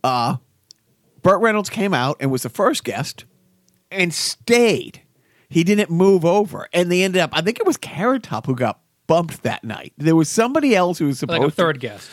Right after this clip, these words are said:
Speaker 1: Yeah, who was supposed to come out, but basically, and, and, and even going into the third block, he didn't want to move over. He wanted to, like, just stay there the whole show and be him. So he moves over when, when the double
Speaker 2: Mark,
Speaker 1: dip, Mark
Speaker 2: Mark
Speaker 1: comes
Speaker 2: Summers,
Speaker 1: out.
Speaker 2: yeah.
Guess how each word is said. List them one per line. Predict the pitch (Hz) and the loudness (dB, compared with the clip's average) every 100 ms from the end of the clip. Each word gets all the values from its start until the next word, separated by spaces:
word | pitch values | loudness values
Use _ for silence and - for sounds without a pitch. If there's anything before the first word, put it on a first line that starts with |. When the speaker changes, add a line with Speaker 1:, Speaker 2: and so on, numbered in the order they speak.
| - - | -20 -8
Speaker 1:
Yeah, | 147 175 175 104 | 0 2 2 4
who | 160 | 4
was | 156 | 4
supposed | 151 196 180 | 2 2 2
to | - | -2
come | 139 | -4
out, | 196 214 - | 0 -2 0
but | 147 131 - - _ _ _ - | 0 0 -6 -20 _ _ _ -2
basically, | 156 156 160 127 151 151 151 - - - - - 175 185 | 0 2 2 2 2 2 0 -6 -18 -20 -20 -4 -2 0
and, | 185 180 | -2 0
and, | 185 185 | 0 2
and | 180 | 2
even | 185 190 | 2 2
going | 170 185 180 | 4 4 2
into | 170 | -2
the | 156 | -2
third | 139 165 135 | 0 0 2
block, | 180 269 185 - - - _ _ _ _ _ _ _ _ _ _ | 0 0 0 -8 -20 -20 _ _ _ _ _ _ _ _ _ _
he | 147 202 | -2 0
didn't | 240 226 | 2 2
want | 208 202 | 2 2
to | |
move | 180 175 | 2 2
over. | 196 294 139 | 4 2 -2
He | - 202 | -4 0
wanted | 214 214 220 190 | 2 2 0 2
to, | 185 | 2
like, | 175 | 2
just | 135 175 | 0 -2
stay | - 185 | 2 2
there | 175 165 | 2 2
the | 143 | 0
whole | 151 156 151 | 2 2 2
show | - 170 139 | 0 2 2
and | 131 | 0
be | 127 | 0
him. | 180 196 139 - - - | 2 2 0 -8 -20 -6
So | 170 | -2
he | 143 262 320 | 0 2 2
moves | 277 233 180 | 2 0 2
over | 185 170 135 | 0 0 -2
when, | 131 131 | -4 -6
when | 139 131 120 | -4 -4 -4
the | 120 | -2
double | 196 220 | 0 0
Speaker 2:
Mark, | 180 | 0
Speaker 1:
dip, | 135 123 | -2 -4
Mark | 156 | 0
Speaker 2:
Mark | 175 151 | 0 0
Speaker 1:
comes | 165 139 | -2 -2
Speaker 2:
Summers, | 120 123 | -4 -6
Speaker 1:
out. | - | -10
Speaker 2:
yeah. | 120 110 | -14 -14